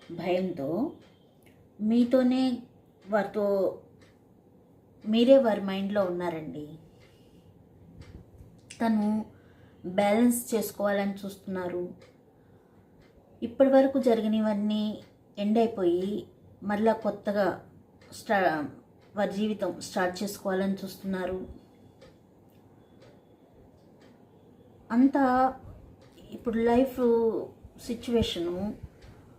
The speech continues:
జరిగిందే జరుగుతుందేమో, పదే పదే అదే జరుగుతుందేమో, గతంలో జరిగినట్లు ఆ ఫీలింగ్స్ ఎక్కువ ఉన్నాయి.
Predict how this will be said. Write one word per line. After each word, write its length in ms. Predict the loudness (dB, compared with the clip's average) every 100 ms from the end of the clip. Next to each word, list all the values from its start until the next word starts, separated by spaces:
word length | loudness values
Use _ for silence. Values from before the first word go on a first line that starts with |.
| -20 -20 -20 -10 2
జరిగిందే 460 | 4 8 8 10 8
జరుగుతుందేమో, 920 | 4 0 -4 -4 -2 -2 -2 -4 -8 -20 _ _ _ _ -12 -2
పదే 220 | 4 4
పదే 300 | 4 2 4
అదే 260 | 4 4 4
జరుగుతుందేమో, 720 | 2 -2 -6 -6 -4 -4 -2 -2
గతంలో 320 | 0 0 0
జరిగినట్లు 500 | -2 -2 -4 -2 0
ఆ 180 | 0 0
ఫీలింగ్స్ 480 | 2 6 6 6
ఎక్కువ 320 | -2 0 0 0
ఉన్నాయి. 240 | -2